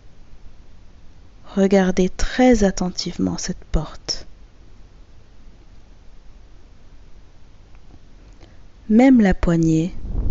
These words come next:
sa forme, sa texture accueillante, qui vous appelle.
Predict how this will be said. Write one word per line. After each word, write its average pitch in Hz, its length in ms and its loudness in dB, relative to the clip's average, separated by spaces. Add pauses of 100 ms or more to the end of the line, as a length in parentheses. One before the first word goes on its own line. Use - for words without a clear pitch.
(640)
sa - 280 -2
forme, 180 580 -2 (1080)
sa - 220 0
texture 196 800 0
accueillante, 202 880 2 (1400)
qui - 140 -2
vous 220 260 4
appelle. 175 520 2